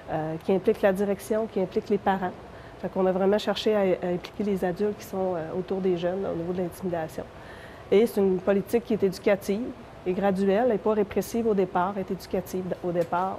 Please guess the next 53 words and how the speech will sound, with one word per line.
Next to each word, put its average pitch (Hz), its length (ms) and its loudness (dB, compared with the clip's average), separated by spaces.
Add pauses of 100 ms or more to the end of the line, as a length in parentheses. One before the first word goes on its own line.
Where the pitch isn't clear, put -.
On 226 80 2
travaille 202 380 2
par 185 160 -2
médiation. 175 580 -2 (400)
C'est 233 140 0
comme 240 160 4
ça 285 80 2
qu'on 269 160 4
a 226 60 4
commencé 208 460 2
en 208 80 2
deux 202 120 2
mille 196 180 4
un. 180 200 4 (100)
On 202 120 2
a 190 100 4
appliqué 190 340 -2
ça, 214 200 0
on 226 240 4
a 180 60 4
formé 226 320 2
notre 240 160 0
personnel 202 580 0
parce 196 160 -2
qu'il 190 120 0
y - 20 2
a 185 100 2
des 190 60 2
enseignants 190 420 2
qui - 80 -18
font, 202 280 2
euh, 185 100 0 (400)
les 202 80 6
médiations, 190 480 4
c'est - 140 -6
seulement 202 320 2
des 202 160 2
adultes 185 340 2
qui - 80 -14
font 185 140 -4
les 180 80 -2
médiations. 170 560 -4 (440)
Donc, 262 200 4
en 247 80 6
médi-, 220 280 4
en 214 160 4
deux 202 120 2
mille 226 160 4
un, 240 80 6
on 226 100 2
a 202 80 0
travaillé 190 440 0
ça. 247 280 -4